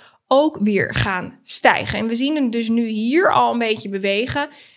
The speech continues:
En we zijn er in deze vroeg bij. Maar ik moet toch wel heel eerlijk zeggen, het zit me niet helemaal lekker. En waar de centrale bank dan nu naar kijkt,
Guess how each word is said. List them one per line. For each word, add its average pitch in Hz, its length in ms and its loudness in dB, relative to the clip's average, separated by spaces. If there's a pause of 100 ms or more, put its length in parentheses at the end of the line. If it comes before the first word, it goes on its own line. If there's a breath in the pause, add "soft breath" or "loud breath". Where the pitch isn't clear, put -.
(140)
En 233 320 0
we 233 240 2
zijn 226 380 0
er 247 120 -2
in 220 180 -2
deze 208 320 -2
vroeg 202 220 -6
bij. 208 220 2
Maar 240 180 0
ik 254 60 -12
moet 370 200 -2
toch 339 140 -2
wel 302 160 0
heel 320 220 -2
eerlijk 254 200 -4
zeggen, 285 340 -4
het - 200 -2
zit 330 200 -2
me 262 100 -2
niet 254 220 -2
helemaal 208 400 -4
lekker. - 300 -6
En 247 160 2
waar 294 220 4
de 349 80 -4
centrale 262 460 -2
bank 262 260 0
dan 285 140 0
nu 233 100 -2
naar 202 180 -6
kijkt, 240 460 -2